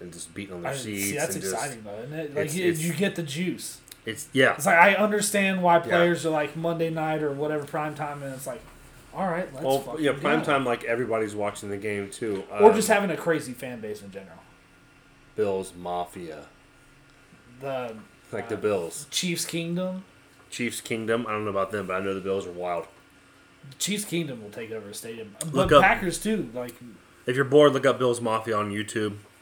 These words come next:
Speaker 1: Uh, just look up
Speaker 2: Bildos.
Speaker 1: and or Twitter, and you'll see all kinds of crazy videos. These people are jumping off tables. They're drinking fists of Jaeger.
Speaker 2: They
Speaker 1: They're just
Speaker 2: might
Speaker 1: getting wild.
Speaker 2: I venture to say, most fun fan base in the league.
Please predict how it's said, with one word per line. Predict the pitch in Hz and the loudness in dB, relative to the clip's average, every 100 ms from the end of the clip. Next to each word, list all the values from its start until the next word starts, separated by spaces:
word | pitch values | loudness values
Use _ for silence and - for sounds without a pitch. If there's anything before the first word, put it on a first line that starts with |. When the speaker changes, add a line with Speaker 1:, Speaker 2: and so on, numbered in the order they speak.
| - - | -16 -6
Speaker 1:
Uh, | 98 95 | -4 -2
just | 95 147 | -2 -2
look | 139 | -2
up | |
Speaker 2:
Bildos. | 120 120 127 - - - - _ - | -4 -6 -10 -12 -14 -20 -20 _ -2
Speaker 1:
and | 117 113 117 | 0 0 0
or | 110 110 101 | 0 0 0
Twitter, | - 120 107 95 - - - | -2 0 0 0 -6 -18 -8
and | 98 101 | -6 -4
you'll | 95 | -6
see | - 101 | -4 -4
all | 92 | -4
kinds | - 95 92 | -4 -6 -6
of | |
crazy | - 95 90 | -8 -6 -6
videos. | 90 87 87 90 | -6 -4 -6 -8
These | 98 | -12
people | 101 92 90 | -12 -12 -12
are | |
jumping | 87 92 92 | -10 -10 -10
off | 87 - | -12 -2
tables. | 123 107 95 95 - - - - - - | 0 0 -2 -6 -8 -20 -20 -20 -18 -2
They're | 120 | -2
drinking | 107 104 101 | 0 -4 -4
fists | 98 107 - | -2 -4 -2
of | 101 | -4
Jaeger. | 104 107 101 101 104 | 0 0 2 0 2
Speaker 2:
They | 160 | 4
Speaker 1:
They're | 170 165 | 4 4
just | 160 | 2
Speaker 2:
might | 165 | 2
Speaker 1:
getting | 160 95 | 0 0
wild. | 98 95 85 - - - - - | 0 2 0 -4 -20 -20 -20 -8
Speaker 2:
I | 147 165 165 - _ _ _ _ _ _ 151 | 0 0 0 -14 _ _ _ _ _ _ -12
venture | 139 180 175 185 | -2 -2 0 -2
to | 175 | -2
say, | - 170 185 190 - - - - - - - - _ - - - - _ _ - - - - - - - - | 2 2 2 -2 -10 -20 -20 -20 -20 -20 -20 -20 _ -20 -20 -20 -20 _ _ -20 -20 -20 -20 -20 -20 -20 -12
most | 143 160 165 165 | -2 2 2 0
fun | - 151 147 | -4 -4 -4
fan | 135 123 110 | -8 -8 -6
base | 110 110 - | -6 -6 -8
in | 107 | -12
the | |
league. | 101 92 | -12 -14